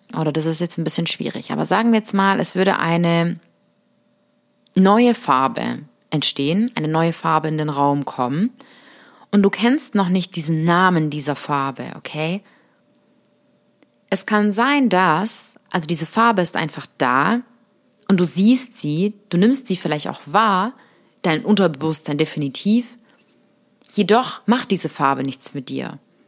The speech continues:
Du gibst ihr keinen Namen, du sagst nicht, es ist rosa, es ist gelb, es ist grün, es ist weiß oder es ist schwarz. Du siehst es vielleicht, du gibst der Farbe jedoch keinen Namen und im ersten Moment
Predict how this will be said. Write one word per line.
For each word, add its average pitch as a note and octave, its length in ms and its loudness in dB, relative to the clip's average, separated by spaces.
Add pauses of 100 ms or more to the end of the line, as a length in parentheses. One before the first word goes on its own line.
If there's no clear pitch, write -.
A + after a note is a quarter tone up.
(340)
Du F#3+ 100 -2
gibst A3 180 0
ihr G#3+ 80 2
keinen F#3 240 -2
Namen, E3+ 300 2
du C#3+ 80 -8
sagst - 260 -6
nicht, D3+ 220 -10
es - 160 -10
ist - 240 -10
rosa, F3 440 2
es - 140 -12
ist - 200 -12
gelb, F3 360 2
es - 160 -12
ist - 200 -12
grün, G3 360 0
es - 140 -6
ist - 160 -12
weiß E3+ 320 0
oder - 100 -6
es - 140 -8
ist - 80 -6
schwarz. D#3+ 600 0 (300)
Du E3+ 80 -8
siehst E3 220 -4
es F3+ 120 -4
vielleicht, A3+ 460 0 (500)
du F#3+ 80 -6
gibst G#3+ 300 -2 (400)
der E3+ 80 -4
Farbe F#3+ 260 0
jedoch E3+ 220 -2
keinen D#3+ 220 -4
Namen B3 400 0 (100)
und A#3 520 2 (840)
im G3 120 2
ersten A#3 440 -2
Moment G#3+ 540 0